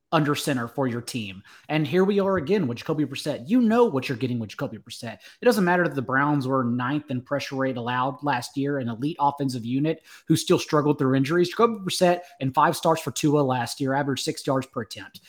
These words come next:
He's a career third stringer. We've seen this time and time again. And so to me, it just tanks everything and everyone. Nothing they do matters. Kevin Stefanski's offense has run, uh, has recorded the twenty-ninth and twenty-seventh pass play rate in the league the past two years.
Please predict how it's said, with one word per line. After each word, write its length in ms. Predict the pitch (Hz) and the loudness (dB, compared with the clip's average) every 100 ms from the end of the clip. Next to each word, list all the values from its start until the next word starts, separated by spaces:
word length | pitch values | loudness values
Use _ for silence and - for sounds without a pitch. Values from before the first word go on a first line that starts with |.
| - | -6
He's 140 | - 143 | -2 0
a 40 | |
career 300 | - 185 190 | 2 6 6
third 220 | 190 156 | 6 6
stringer. 360 | - - 104 92 | 4 -8 -12 -12
We've 160 | 98 131 | -8 -6
seen 280 | - 185 | 0 4
this 140 | 202 196 | 4 2
time 260 | - 156 | 0 2
and 80 | 143 | 2
time 180 | 147 127 | 0 -2
again. 400 | 113 120 113 101 - - | -4 -4 -6 -8 -14 -8
And 100 | 143 | -2
so 140 | - 175 | 4 4
to 160 | - | 4
me, 260 | 160 240 254 | 4 6 6
it 100 | 165 | 6
just 200 | 151 - | 0 -2
tanks 480 | - 185 - - - | -4 -6 -6 -8 -6
everything 580 | 156 180 208 196 180 175 | -4 2 2 4 2 4
and 80 | 143 | 2
everyone. 560 | 147 139 127 175 113 - _ - | 2 2 2 2 0 -4 _ 2
Nothing 260 | 214 262 | 4 4
they 140 | 240 196 | 4 4
do 160 | 180 | 4
matters. 440 | 147 151 117 90 - | 4 4 2 -4 -12
Kevin 260 | - 190 | -2 -2
Stefanski's 580 | 226 180 175 175 - 180 | 0 0 0 0 0 2
offense 440 | 139 139 - 165 - | 2 0 0 -2 0
has 180 | 135 117 | -4 0
run, 360 | 139 147 185 - - - _ _ | 0 2 0 -4 -16 -20 _ _
uh, 180 | 170 156 | 6 8
has 300 | - 165 - | 6 2 2
recorded 540 | 151 - 165 180 175 | -4 0 2 2 2
the 80 | 139 | -2
twenty-ninth 480 | - 180 180 160 170 | -2 0 2 2 0
and 80 | 135 | -4
twenty-seventh 640 | - 160 160 147 165 - | -2 -2 0 0 0 0
pass 240 | 139 143 | 0 0
play 180 | - 160 | 0 0
rate 160 | 151 160 | 2 2
in 60 | |
the 80 | 135 | 0
league 340 | 117 135 175 - _ | 0 -2 -2 -8 _
the 80 | - | -2
past 300 | - 165 - | 4 4 2
two 140 | 190 | -2
years. 420 | 160 165 226 233 | 0 0 0 -4